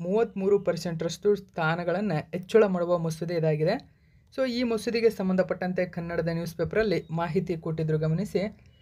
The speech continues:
ಲೋಕಸಭೆ, ವಿಧಾನಸಭೆಯಲ್ಲಿ ಮಹಿಳಾ ಮೀಸಲಾತಿಗೆ, ಓಕೆ, so ಮಸೂದೆಯನ್ನ ಮಂಡಿಸಲಾಗಿದೆ. ಈ ಮಸೂದೆ ಮೂವತ್ತ್ಮೂರು ಪರ್ಸೆಂಟ್ರಷ್ಟು ಮೀಸಲು ಬಲವನ್ನ ವ್ಯಕ್ತಪಡಿಸಿದೆ. ಮುಖ್ಯವಾಗಿ ಈ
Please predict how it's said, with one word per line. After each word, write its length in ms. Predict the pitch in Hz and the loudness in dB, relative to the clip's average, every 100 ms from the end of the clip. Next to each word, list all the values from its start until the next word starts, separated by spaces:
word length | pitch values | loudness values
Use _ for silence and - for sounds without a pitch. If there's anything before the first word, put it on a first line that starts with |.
| _ - | _ -4
ಲೋಕಸಭೆ, 800 | 165 226 254 202 214 180 156 - | 4 4 4 0 0 0 0 -4
ವಿಧಾನಸಭೆಯಲ್ಲಿ 1000 | 160 180 214 220 220 165 151 180 - - - - - - | -2 0 2 0 -2 0 2 2 -4 -10 -20 -20 -16 -2
ಮಹಿಳಾ 540 | 175 185 226 262 - | 2 6 6 4 -4
ಮೀಸಲಾತಿಗೆ, 920 | 170 190 208 170 160 156 151 151 156 - - - | -4 -2 0 0 0 -2 -2 -2 -2 -12 -20 -12
ಓಕೆ, 220 | - 160 247 | -8 0 2
so 280 | 233 220 | 4 2
ಮಸೂದೆಯನ್ನ 520 | 180 170 180 208 190 220 | 2 -2 0 0 2 0
ಮಂಡಿಸಲಾಗಿದೆ. 880 | 175 160 160 160 147 147 147 147 - - - - | 0 0 0 2 2 2 0 -4 -14 -20 -12 -4
ಈ 120 | 214 | -2
ಮಸೂದೆ 600 | 220 185 220 226 151 - - | 0 0 2 4 4 0 -4
ಮೂವತ್ತ್ಮೂರು 680 | 175 226 233 196 185 180 | 2 4 4 0 -2 -2
ಪರ್ಸೆಂಟ್ರಷ್ಟು 880 | 175 165 160 165 190 208 - 165 156 165 | -2 -2 -2 -4 -2 -4 -4 -4 -4 -6
ಮೀಸಲು 580 | 165 214 208 214 233 - | 0 0 2 2 2 0
ಬಲವನ್ನ 540 | 160 165 160 165 180 170 | -2 0 2 0 0 0
ವ್ಯಕ್ತಪಡಿಸಿದೆ. 960 | 160 165 160 156 156 170 247 - - - - - | 0 0 0 2 2 2 0 -2 -16 -18 -14 -2
ಮುಖ್ಯವಾಗಿ 540 | 202 220 226 226 202 190 - | 0 6 6 6 0 -2 -4
ಈ 240 | 196 262 | -4 -4